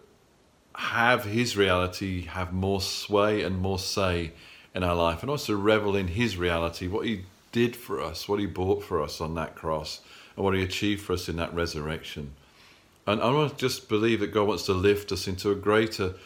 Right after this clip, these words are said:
enjoyment and experience of what he's already won for us through his death and resurrection. So if you found that,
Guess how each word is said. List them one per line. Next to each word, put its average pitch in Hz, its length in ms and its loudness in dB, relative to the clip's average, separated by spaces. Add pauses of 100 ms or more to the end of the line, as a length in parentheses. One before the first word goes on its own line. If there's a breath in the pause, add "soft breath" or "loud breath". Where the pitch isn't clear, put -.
(180 loud breath)
enjoyment 104 560 2
and 92 100 0
experience 117 960 0 (300 loud breath)
of 107 100 -2
what 110 180 2
he's 117 140 -2
already 120 460 4
won 104 260 2
for 90 260 -2
us - 240 -4
through 98 360 0 (320 loud breath)
his 92 160 -4
death 92 320 0
and 85 120 -4
resurrection. 85 600 -2
So - 140 -4
if 90 100 -6
you 90 60 -6
found 123 360 4
that, 95 220 -2